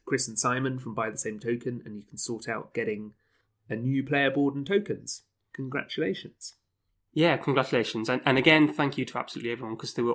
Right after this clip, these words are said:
Speaker 2: all really good fun to read. Yeah, we just had a ton of fun going through them, picking out bits we liked. <laughs>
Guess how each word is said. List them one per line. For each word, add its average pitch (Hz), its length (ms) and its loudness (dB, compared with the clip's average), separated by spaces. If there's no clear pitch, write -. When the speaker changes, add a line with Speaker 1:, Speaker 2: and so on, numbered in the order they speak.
Speaker 2:
all 120 520 4
really 123 280 4
good 117 160 -2
fun 110 200 -4
to 110 100 -12
read. 110 340 -6
Yeah, 110 220 4
we 131 60 2
just 139 120 2
had 131 120 6
a 113 40 -4
ton 117 180 -2
of 107 80 -4
fun 104 260 0
going 104 200 -2
through 104 200 -4
them, 101 420 -10
picking 117 300 -4
out 107 180 -2
bits 107 220 -2
we 110 100 0
liked. 113 380 -6
<laughs> - 40 -20